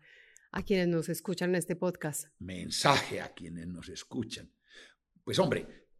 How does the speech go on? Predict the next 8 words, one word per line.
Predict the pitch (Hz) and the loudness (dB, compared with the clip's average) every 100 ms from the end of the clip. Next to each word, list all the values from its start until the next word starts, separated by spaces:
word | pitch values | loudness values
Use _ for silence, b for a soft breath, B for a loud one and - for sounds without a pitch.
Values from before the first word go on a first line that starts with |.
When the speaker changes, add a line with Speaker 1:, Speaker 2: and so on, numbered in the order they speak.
| _ | _
Speaker 2:
el, | 160 170 185 185 - - _ | -2 0 2 0 -6 -14 _
el, | 165 165 165 | 0 0 0
el | 165 | -2
principal | - 185 120 170 170 185 | -2 -2 -2 -2 -2 0
mensaje | 247 294 - 170 214 208 147 | 2 2 4 4 4 2 2
es | - - - - | 0 -4 -6 0
tratar | 202 202 175 160 151 | 0 0 0 0 4
de, | 196 196 196 - | 10 12 10 6